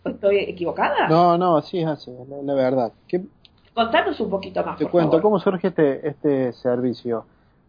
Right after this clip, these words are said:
Speaker 2: Eh, muchas personas me han contactado para saber, bueno, estoy escribiendo un blog, pero realmente ya me cansé porque escribo, escribo, no tengo resultados. Bueno,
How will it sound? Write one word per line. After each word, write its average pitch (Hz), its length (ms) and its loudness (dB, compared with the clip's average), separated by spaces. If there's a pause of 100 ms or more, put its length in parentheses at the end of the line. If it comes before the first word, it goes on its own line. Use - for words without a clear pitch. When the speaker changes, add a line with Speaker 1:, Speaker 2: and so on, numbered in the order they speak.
(140)
Speaker 2:
Eh, 123 920 -4 (180)
muchas 185 340 0
personas 165 460 2
me 131 360 -6
han 156 100 0
contactado 139 720 4
para 123 200 2
saber, 123 440 0 (460)
bueno, 120 280 -4 (440)
estoy 170 260 0
escribiendo 160 400 6
un 143 80 2
blog, 160 440 6
pero 131 320 2
realmente 151 640 4
ya 147 120 2
me 151 140 0
cansé 143 800 2
porque 123 540 -4 (640)
escribo, 156 520 6
escribo, 160 360 2
no 143 100 2
tengo 151 200 0
resultados. 135 680 2
Bueno, 131 300 -2